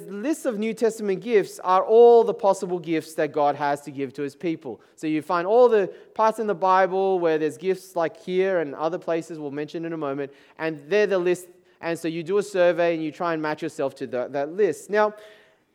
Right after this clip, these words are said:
most scholars of the New Testament agree that Paul, who writes here, and other New Testament writers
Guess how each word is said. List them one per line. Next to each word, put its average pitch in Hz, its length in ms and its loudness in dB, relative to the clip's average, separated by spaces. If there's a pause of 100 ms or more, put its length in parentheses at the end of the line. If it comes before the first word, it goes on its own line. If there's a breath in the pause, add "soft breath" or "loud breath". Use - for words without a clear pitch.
(580)
most 285 340 0
scholars 247 720 6 (120)
of 180 160 0
the 196 80 2
New 226 200 -4
Testament 208 520 -4
agree 170 640 0
that 190 280 -2
Paul, 226 840 2 (200)
who 170 100 -6
writes 185 360 0
here, 165 260 0
and 160 120 0
other 220 240 2
New 190 200 -4
Testament 156 500 -6
writers 139 580 -2